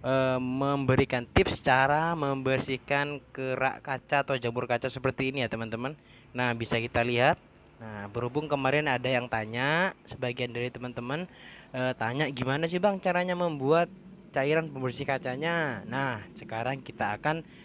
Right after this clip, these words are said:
buktikan di sini, teman-teman, ya. Kita akan berikan caranya membuat cairan pembersih kaca yang kita gunakan, ya. Kita bongkar di sini.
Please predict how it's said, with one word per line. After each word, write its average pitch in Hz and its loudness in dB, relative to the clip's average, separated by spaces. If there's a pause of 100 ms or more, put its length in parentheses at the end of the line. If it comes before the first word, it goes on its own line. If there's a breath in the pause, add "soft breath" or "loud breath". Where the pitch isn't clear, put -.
(240 loud breath)
buktikan 151 0
di 147 2
sini, 151 0
teman-teman, 131 -2
ya. 143 0
Kita 113 -4
akan 135 -2
berikan 135 0
caranya 135 0
membuat 131 -2 (160)
cairan 131 -2
pembersih 113 -8
kaca 135 -2
yang 127 -4
kita 123 -4
gunakan, 120 -4
ya. 147 2 (400 loud breath)
Kita 131 0
bongkar 120 2
di 127 -4
sini. 131 -2